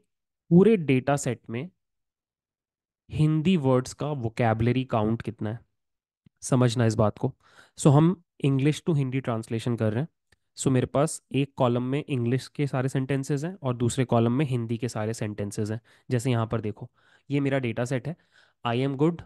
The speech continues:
उसके कॉरेस्पॉन्डिंग "मैं बढ़िया हूँ", "We are friends", उसके कॉरेस्पॉन्डिंग "हम दोस्त हैं"। इस तरीके से मान लो हमारे पास फ़ाइव थाउजेंड सेंटेंस पेयर्स हैं। तो मैं क्या करूँगा, मैं जाऊँगा अपने हिंदी वाले पूरे के पूरे डेटा में और मैं यूनिक वर्ड्स काउंट करने लगूंगा।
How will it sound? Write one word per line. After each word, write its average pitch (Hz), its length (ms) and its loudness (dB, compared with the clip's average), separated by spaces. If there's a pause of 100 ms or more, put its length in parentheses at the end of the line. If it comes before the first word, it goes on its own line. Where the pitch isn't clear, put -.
उसके - 220 -2
कॉरेस्पॉन्डिंग 117 640 0
"मैं 113 140 -2
बढ़िया 104 260 -2
हूँ", 101 300 -10
"We 120 120 0
are 127 160 4
friends", 147 400 -2
उसके - 200 -6
कॉरेस्पॉन्डिंग 117 600 -2
"हम 117 200 -4
दोस्त 110 340 -2
हैं"। 110 80 -8 (360)
इस 151 120 -4
तरीके 151 280 2
से 160 80 -2
मान 139 200 0
लो 147 100 -2
हमारे 127 220 -2
पास 160 240 -6
फ़ाइव 139 420 -2 (120)
थाउजेंड 123 440 -2 (1040)
सेंटेंस 127 500 0
पेयर्स 104 360 0
हैं। 123 120 -8 (640)
तो 147 80 4
मैं 139 180 6
क्या 196 140 4
करूँगा, 151 300 4
मैं 165 160 -2
जाऊँगा 131 340 -2
अपने 156 200 -4
हिंदी 123 420 -2
वाले 156 420 0 (240)
पूरे 135 200 2
के 139 100 0
पूरे 139 260 0
डेटा 123 320 -6
में 143 180 -6 (500)
और 139 140 2
मैं 165 140 -2
यूनिक 139 420 -2
वर्ड्स 131 380 -2 (120)
काउंट 117 280 -2
करने 113 240 -2
लगूंगा। 110 360 -2